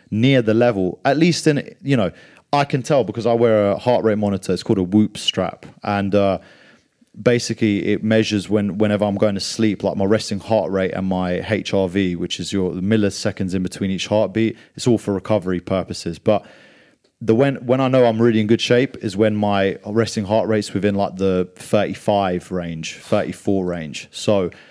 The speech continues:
that's when I know I'm at peak. Like, I'm already, like, I can just maintain that, and that's good for me. So that's where I'm at right now, actually. So, um, you wanna, you wanna kind of make sure that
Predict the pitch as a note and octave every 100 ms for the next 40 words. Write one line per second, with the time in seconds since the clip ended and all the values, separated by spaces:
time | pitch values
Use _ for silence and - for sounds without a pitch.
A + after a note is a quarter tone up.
0 | _ C3+ C#3 C#3 B2 A2+ A2+ - G#2 G#2
1 | - - A2 - - G#2 G#2 F#2+ G#2+ G#2+
2 | A2 G#2 F#2+ F#2 - G2+ G2 - G#2 G2+
3 | G#2+ F#2+ A2 G2+ F#2 - G#2 F#2 E2 F#2
4 | G2 F#2+ - A2 - - G2+ F2+ - -
5 | - - A2+ C3 - C3+ A#2 A#2+ - G#2+
6 | F#2+ G#2+ G2+ D#2+ E2 D#2 - E2+ D#2+ -
7 | - A2 G2+ F2+ - - - _ _ G2
8 | G2+ G2 G2 F#2 F2+ E2 _ _ - -
9 | _ _ A2 C#3 C#3+ A#2+ G2 _ _ _
10 | _ _ - B2+ B2+ C#3+ B2+ - C3+ B2
11 | A2 - - _ _ _ _ _ _ A#2+
12 | A#2+ A2+ - - B2+ G#2 G2 G#2 G2+ -